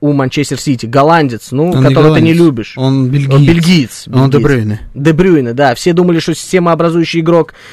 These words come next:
Speaker 1: в Манчестер Сити это Де Брюйне. Нет, друзья, системообразующий игрок, по моему мнению, это Бернардо Сильва. Это для меня просто открытие года. И я думаю, что мы говорили с тобой о последнем слове Холланда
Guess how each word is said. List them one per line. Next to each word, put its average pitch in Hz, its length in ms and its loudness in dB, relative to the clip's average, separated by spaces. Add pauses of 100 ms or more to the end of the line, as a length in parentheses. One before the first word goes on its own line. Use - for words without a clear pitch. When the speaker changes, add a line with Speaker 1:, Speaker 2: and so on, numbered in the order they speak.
Speaker 1:
в 135 80 -6
Манчестер 151 460 0
Сити 165 260 -4
это 156 140 -2
Де 135 120 0
Брюйне. 180 520 2 (260)
Нет, 135 400 2
друзья, 123 540 -2
системообразующий 139 1040 -2
игрок, 139 240 -2
по 127 80 -4
моему 127 240 -2
мнению, 165 420 0
это 135 240 -2
Бернардо 127 540 -2
Сильва. - 420 -10 (420)
Это 202 300 2
для 151 220 2
меня 160 340 4
просто 170 540 0
открытие 147 760 -2
года. 156 560 0 (380)
И 147 40 -2
я 185 240 2
думаю, 156 380 -2
что - 360 -2
мы 156 200 2
говорили 143 480 0
с - 140 -8
тобой 117 580 -2
о 123 160 -2
последнем 143 560 -2
слове 127 300 -4
Холланда 180 600 0